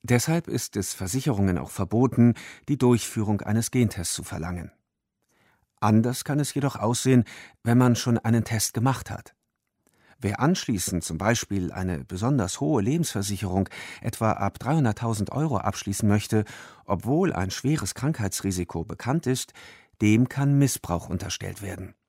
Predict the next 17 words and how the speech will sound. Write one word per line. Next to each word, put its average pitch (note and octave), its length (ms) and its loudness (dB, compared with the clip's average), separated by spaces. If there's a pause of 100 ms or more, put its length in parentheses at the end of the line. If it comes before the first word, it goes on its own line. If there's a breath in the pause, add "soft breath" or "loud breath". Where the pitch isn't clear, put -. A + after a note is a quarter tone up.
(640 loud breath)
Zumindest, B2+ 680 4
wenn - 140 -4
das - 180 -6
Testergebnis B2 840 -2
bei F2+ 220 -2
Vertragsabschluss - 1160 -6
nicht G#2 320 0
erwähnt A2+ 380 2
wird. - 260 -10 (840 loud breath)
Kommt G#2 240 0
später D3 360 -2
raus, C3+ 460 0
dass - 240 -8
es - 240 -8
dieses A#2+ 360 2
Ergebnis F#2+ 500 -2
gab, G#2 320 2